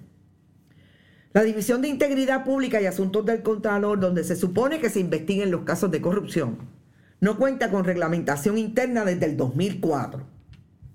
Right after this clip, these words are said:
A nadie le importa. El Departamento de Justicia de Puerto Rico, diecinueve años.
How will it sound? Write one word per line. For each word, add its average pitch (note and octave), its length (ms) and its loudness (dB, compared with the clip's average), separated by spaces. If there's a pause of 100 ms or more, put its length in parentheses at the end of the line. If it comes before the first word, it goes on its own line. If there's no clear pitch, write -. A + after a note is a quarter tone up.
(500)
A F3+ 140 2
nadie G3+ 240 2
le A#3+ 80 0
importa. D3+ 760 -2 (120)
El D3 100 2
Departamento C3 560 0
de A#3 120 2
Justicia G3+ 360 0
de G3+ 80 0
Puerto D3 260 -2
Rico, C3+ 380 -2 (220)
diecinueve F3 680 0
años. A#2 300 -4